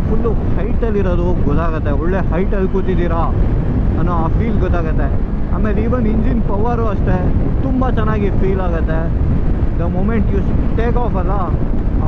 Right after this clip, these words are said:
ಒಳ್ಳೆ ಫೀಲ್ ಸಿಗುತ್ತೆ. ಆದ್ರೆ ಏನ್ ಗೊತ್ತಾ, ಈ ಹೈಯರ್ ಗೇರ್ಸಲ್ಲಿ ಓಕೆ, but ಲೋವರ್ ಗೇರ್ಸಿಗೆ ಬಂದ ತಕ್ಷಣ, ಸಪೋಸ್ ಇವಾಗ ಈ ಗೇರ್ಸಲ್ಲಿ ಇದ್ದೀನಿ ಅಂದ್ಕೊಳ್ಳಿ, ಥರ್ಡ್ ಗೇರು, ಸೆಕೆಂಡು,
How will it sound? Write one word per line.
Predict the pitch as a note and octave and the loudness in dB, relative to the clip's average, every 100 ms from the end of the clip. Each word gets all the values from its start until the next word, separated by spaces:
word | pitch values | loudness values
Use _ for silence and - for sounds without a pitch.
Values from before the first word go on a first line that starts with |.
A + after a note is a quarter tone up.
| - | 0
ಒಳ್ಳೆ | - - A3+ A#3 G3+ | 0 0 2 0 0
ಫೀಲ್ | G#3 G3+ - | 0 0 0
ಸಿಗುತ್ತೆ. | F3 E3+ - - - - - - - - - - - - - - | 0 0 -2 0 0 0 0 0 0 0 0 0 0 0 0 0
ಆದ್ರೆ | G#3 G#3+ G#3 | 0 0 0
ಏನ್ | B3+ - | 2 0
ಗೊತ್ತಾ, | - C#3+ C#3+ C#3+ C3+ - - - - - - | 0 0 0 0 0 0 0 0 0 0 0
ಈ | F#3+ G3 | 0 0
ಹೈಯರ್ | - A3+ C4+ - | 0 0 0 0
ಗೇರ್ಸಲ್ಲಿ | A3+ G#3+ A3+ G#3 G3+ F#3 F#3+ | 0 0 0 0 0 0 0
ಓಕೆ, | - F3 - - - - - G#3+ - - | 0 0 2 0 0 0 0 0 0 0
but | G#3 G3+ - F#3+ | 2 0 0 0
ಲೋವರ್ | G3 A3+ A3 | 0 0 0
ಗೇರ್ಸಿಗೆ | A3 G#3+ A3 G#3+ | 0 0 0 0
ಬಂದ | F#3 E3+ | 0 0
ತಕ್ಷಣ, | F3 E3+ E3+ E3+ - - - - - - | 0 0 0 0 0 0 0 0 0 0
ಸಪೋಸ್ | - G#3 F#3+ D#3+ D#3+ | 0 0 0 0 0
ಇವಾಗ | E3 E3 D3+ C#3+ - - - F3+ | 0 0 0 0 0 0 2 2
ಈ | F#3+ F3+ | 2 2
ಗೇರ್ಸಲ್ಲಿ | F#3 - F#3 - | 0 2 2 2
ಇದ್ದೀನಿ | - C#3+ C#3 | 0 0 0
ಅಂದ್ಕೊಳ್ಳಿ, | B2+ B2+ B2 B2 | 2 2 0 0
ಥರ್ಡ್ | D3+ D#3+ D#3+ | 0 0 0
ಗೇರು, | D3 C#3+ C#3 | 0 0 0
ಸೆಕೆಂಡು, | - D#3+ D#3+ | 0 2 2